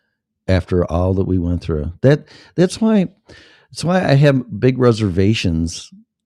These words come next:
in getting that close to somebody again, because it's, it's surreal.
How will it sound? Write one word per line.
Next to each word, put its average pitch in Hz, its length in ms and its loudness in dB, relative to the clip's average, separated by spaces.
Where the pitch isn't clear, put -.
in 92 480 0
getting 113 300 4
that 92 160 -2
close 107 260 0
to - 60 -8
somebody 73 460 -4
again, 73 300 -6
because 90 640 -2
it's, - 520 -4
it's - 400 -4
surreal. 107 1000 0